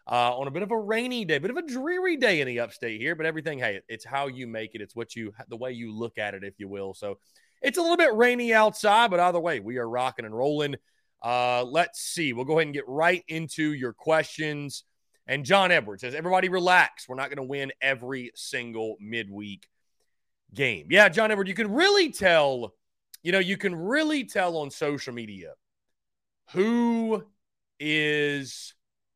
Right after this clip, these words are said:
familiar with the game of baseball and its nuances and who is not, right? Because you're right, you're not going to win every single ball game. You're gonna win a third of the games you play, you're gonna lose a third of the games you play, and you're gonna have bad nights. That's just it.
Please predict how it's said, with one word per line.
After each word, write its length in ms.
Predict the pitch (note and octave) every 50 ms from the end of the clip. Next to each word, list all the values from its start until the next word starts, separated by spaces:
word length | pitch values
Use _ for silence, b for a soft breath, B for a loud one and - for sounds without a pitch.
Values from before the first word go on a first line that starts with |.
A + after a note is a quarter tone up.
| _ _
familiar 560 | _ - D#3+ D#3 D3+ D#3+ F3 G3+ G#3+ A3+ G#3+ G3+
with 120 | G3+ G3
the 60 | F#3
game 220 | E3 F#3 F#3 F3+ F3
of 60 | D#3+
baseball 460 | D3+ E3 E3 D#3 - - E3 D#3+ D#3
and 60 | D3
its 140 | C3+ B2 -
nuances 560 | C3+ D3+ D3+ D3 C#3+ C#3+ C#3+ C3+ C3+ C3+ A2+
and 100 | A#2+ A2
who 160 | A2 B2 A#2+
is 140 | A2+ G#2 F#2
not, 320 | G#2 G2 F#2+ F2 E2 - - _
right? 300 | - F#2 F#2+ F#2+ F#2 - _ _ _ _ _ _ _ _ _ _ _ _ _ _ _ _ _ _
Because 240 | - E3 A3 A3 E3
you're 140 | A3 B3 A3
right, 260 | B3+ C4+ - D#3 A2
you're 160 | C3+ F3 G3
not 380 | F#3+ F#3+ G3 G3+ A3 G#3 - D#3
going 240 | F3 G3 G3 G3 F#3+
to 40 |
win 420 | F3+ D#3+ F#3 F#3 D#3 C#3 B2+ B2+ A#2+ - -
every 500 | D#3 E3+ F3 C#3+ D#3 E3 E3 D#3 D3+ C#3+ - -
single 760 | - - - - D#3 D3 C#3+ C3+ C3+ C3 B2 B2 A#2+ A#2 _ _ _
ball 240 | B2 B2 A#2+ G#2 F2+
game. 220 | E2+ E2 D2 C2+ _ _ _ _ _ _ _ _ _ _ _ _ _ _ -
You're 100 | D#3 E3
gonna 140 | F#3 E3
win 240 | D3+ C#3+ D#3 F#3 G#3
a 40 | G#3
third 280 | - - G#3 G3+ G#3 G3+
of 60 | F#3
the 40 | F#3+
games 260 | F#3+ G3+ G#3 G#3 F3
you 80 | G3+
play, 200 | G3+ - G#3 A#3
you're 120 | B3+ C4+ C#4
gonna 140 | C#4 C4 C4
lose 240 | C#4 D4 C#4+ A#3+
a 60 | A#3 -
third 180 | - G3 F#3
of 80 | E3+ D3
the 60 | D3
games 260 | C3+ C3+ C3 B2 A2
you 60 | A#2
play, 240 | - - A2+ F#2+ -
and 80 | F2+ C#3+
you're 100 | G#3 A#3+
gonna 140 | C#4+ C#4+ B3
have 280 | B3+ C4 C4+ B3+ F#3
bad 280 | E3 G#3+ A3 A3+ A3+ G#3+
nights. 380 | A3 A3 A3+ G3 B2+ - -
That's 200 | - E3+ G#3 G3+
just 180 | A#3+ A#3+ - -
it. 220 | A#3 B3 A3 -